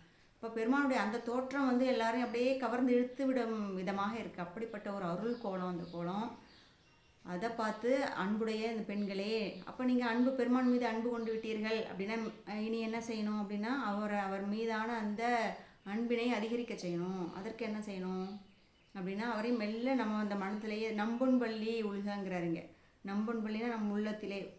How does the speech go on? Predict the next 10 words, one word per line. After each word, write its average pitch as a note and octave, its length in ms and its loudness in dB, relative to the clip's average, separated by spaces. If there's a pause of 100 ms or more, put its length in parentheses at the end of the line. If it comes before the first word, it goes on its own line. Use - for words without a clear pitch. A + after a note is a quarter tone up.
நம், F3 440 -4
அ, F3+ 260 0 (200)
பொன்பள்ளினா A3 520 -2
இங்க A3 280 -2
அழகான G#3+ 580 -2
உள்ளம், G3 260 -4
சிந்தனை A3+ 400 0
வந்து A3 460 -2
அங்க F3+ 200 0
வந்து F#3+ 460 -2